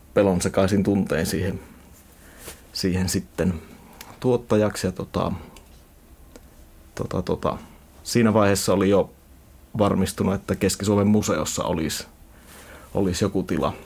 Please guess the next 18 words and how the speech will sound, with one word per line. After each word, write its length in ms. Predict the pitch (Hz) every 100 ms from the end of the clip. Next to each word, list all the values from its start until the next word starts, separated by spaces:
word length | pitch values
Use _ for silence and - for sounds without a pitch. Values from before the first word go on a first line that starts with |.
| -
näyttelylle 720 | 101 80 - - - 71 71 62
ja 180 | - -
tota, 260 | - 92 85 - - - - - - - - - - - -
siitä 280 | 127 92
sitten 280 | - - 110
lähdettiin 520 | 101 92 - 95 - - - -
pikkuhiljaa 500 | - - 104 98 90
rakentaa. 560 | 67 76 - - - 80 - - - - - - - - - -
Ja 260 | 98 92 82
siis 280 | 107 95 - - - - - -
sehän 500 | - 98 95 90 78 - - - - - - - - - -
hyvä 460 | 101 104 104 101 104 -
tekosyy 440 | 110 104 95 98 85
tälle 320 | 78 76 - - -
näyttelylle, 640 | 107 92 - 95 80 73
että 140 | -
saatais 300 | 92 82 -
vähän 260 | 87 92